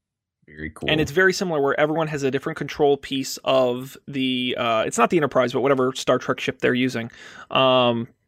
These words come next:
Speaker 2: and you have to control different pieces, and there's the bridge and weapons and comms, and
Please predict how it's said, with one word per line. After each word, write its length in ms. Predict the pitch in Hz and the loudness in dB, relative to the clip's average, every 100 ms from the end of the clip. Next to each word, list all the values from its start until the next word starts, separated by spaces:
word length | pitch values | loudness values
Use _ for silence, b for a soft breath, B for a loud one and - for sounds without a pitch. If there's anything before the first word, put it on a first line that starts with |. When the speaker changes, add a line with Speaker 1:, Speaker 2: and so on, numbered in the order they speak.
| _ _ _ _ _ 160 | _ _ _ _ _ 2
Speaker 2:
and 300 | 151 147 143 | 4 4 2
you 60 | |
have 100 | 175 | 0
to 60 | 147 | 2
control 360 | 151 - 180 | -2 2 2
different 240 | 170 165 151 | 2 0 -2
pieces, 380 | 196 175 170 156 | -2 0 0 0
and 80 | |
there's 120 | 139 135 | -2 -4
the 60 | |
bridge 440 | 135 151 156 151 143 | 0 2 4 4 2
and 120 | 135 | 0
weapons 460 | 151 156 147 143 127 | 0 2 0 0 -4
and 140 | 131 | -4
comms, 500 | - 139 139 135 131 | 0 4 4 2 0
and 120 | 123 | -4